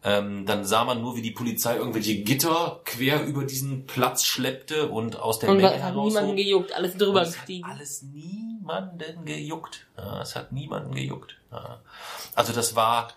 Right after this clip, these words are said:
Speaker 1: ich weiß
Speaker 2: Und
Speaker 1: nicht,
Speaker 2: dann
Speaker 1: auch nicht, woran's lag,
Speaker 2: und dann
Speaker 1: aber
Speaker 2: waren wir kurz vorher mit, äh, also wir waren noch quasi noch mittendrin in der Enge und wir waren kurz vor der Kontrolle, wo es dann endlich leerer wo-, wurde.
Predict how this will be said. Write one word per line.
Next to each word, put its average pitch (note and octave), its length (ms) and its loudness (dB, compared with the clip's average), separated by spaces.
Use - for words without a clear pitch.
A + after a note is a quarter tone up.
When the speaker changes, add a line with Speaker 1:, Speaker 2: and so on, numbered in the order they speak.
Speaker 1:
ich - 160 -4
weiß B2 200 0
Speaker 2:
Und G3 60 8
Speaker 1:
nicht, C3 100 6
Speaker 2:
dann F#3 100 8
Speaker 1:
auch F#3+ 40 4
nicht, G#3 140 -2
woran's - 340 -4
lag, G#3+ 440 -2
Speaker 2:
und F#3+ 180 0
dann G#3 100 8
Speaker 1:
aber G#3+ 80 4
Speaker 2:
waren A3 120 4
wir G#3+ 120 4
kurz A#3+ 320 2
vorher G3 360 -2
mit, G#3 260 -8
äh, - 40 -4
also F3+ 300 -4
wir F#3 60 -6
waren G3 220 0
noch F#3+ 140 -10
quasi G#3 200 4
noch F#3+ 80 -2
mittendrin G#3+ 400 0
in - 140 -10
der - 100 0
Enge - 200 -2
und F#3 60 2
wir F#3+ 60 4
waren G3 200 6
kurz A#3 240 0
vor A3 100 2
der G3+ 100 2
Kontrolle, G3+ 420 2
wo G3 60 -4
es F#3+ 60 -6
dann G3 160 2
endlich G#3 280 -6
leerer F#3 340 2
wo-, D#3 240 -4
wurde. F3 380 -4